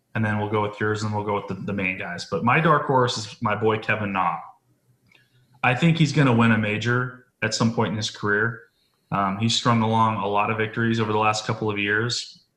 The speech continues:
He's knocking on the door to make a President's Cup, a Ryder Cup team, um, you know,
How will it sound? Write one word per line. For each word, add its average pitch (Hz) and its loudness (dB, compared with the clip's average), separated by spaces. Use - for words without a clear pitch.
He's 120 0
knocking 110 2
on 113 4
the 113 2
door 104 -2
to - -10
make 101 -4
a - -14
President's 101 -4
Cup, 101 0
a 98 -8
Ryder 101 0
Cup 104 -4
team, 98 -4
um, 101 -6
you 117 0
know, 90 -4